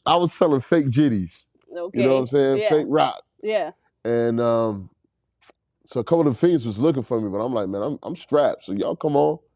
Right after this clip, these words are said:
Speaker 1: You know what I'm saying? But I gotta get money to pay for my room. Like, I got tired of sleeping, um, in the park. Dude writes down his number. He was like, "When you ready to get real money, you get at me." I'm thinking, "Man, I don't even know this dude. Like, he could be the
Speaker 2: Yeah.
Speaker 1: feds." You know, I done heard
Speaker 2: Right.
Speaker 1: stories about the feds. And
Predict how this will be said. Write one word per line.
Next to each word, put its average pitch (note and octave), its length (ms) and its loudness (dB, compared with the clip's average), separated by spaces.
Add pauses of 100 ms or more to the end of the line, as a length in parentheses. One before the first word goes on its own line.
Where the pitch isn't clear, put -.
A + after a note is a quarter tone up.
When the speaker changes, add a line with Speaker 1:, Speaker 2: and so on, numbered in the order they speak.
(360)
Speaker 1:
You - 80 -12
know G2+ 60 -4
what A2+ 60 -4
I'm G#2+ 60 -14
saying? A#2 120 -4
But A2+ 100 0
I B2 80 2
gotta C3 160 2
get A#2+ 160 -2
money B2+ 260 -2
to A2+ 80 -2
pay A#2 200 -6
for A2 80 -12
my G#2 140 -6
room. A2 480 0
Like, F#2 180 -8
I A2+ 120 -8 (180)
got A#2 200 -8
tired B2 200 -4
of G#2 60 -14
sleeping, A2+ 440 -2 (500)
um, G#2 520 -2 (200)
in A2+ 100 -2
the G#2 60 -8
park. - 360 0 (960)
Dude D3 380 2 (600)
writes A#2 280 -6
down B2+ 220 -2
his A2 140 -6
number. A#2+ 260 -2
He A#2+ 60 -2
was A2 160 -6
like, G#2 140 -2
"When G#2 180 -8
you A#2 100 -2
ready A#2 220 -2
to A2 80 -6
get G#2 160 -4
real A#2 240 -6
money, G#2+ 220 -8
you F#2+ 120 -8
get G2+ 140 -8
at A#2+ 260 0
me." D#2+ 80 -20 (1300)
I'm G2 240 -12
thinking, E2+ 360 -2
"Man, E2+ 120 2
I - 20 0
don't F#2+ 180 0
even D#2 160 -2
know A2 200 4
this F2+ 180 0
dude. F2 300 -4
Like, D#2 140 -6
he B2 80 2
could - 160 2
be F#2 80 4
the - 80 0
Speaker 2:
Yeah. - 20 -8
Speaker 1:
feds." G#2+ 600 0
You F2+ 80 -14
know, F2+ 100 -10
I G2 100 -8
done A2 100 -4
heard - 140 -4
Speaker 2:
Right. B3 140 0
Speaker 1:
stories G#3+ 180 2
about A2 220 -6
the F2 60 -20
feds. B2+ 600 -4
And G2 140 -20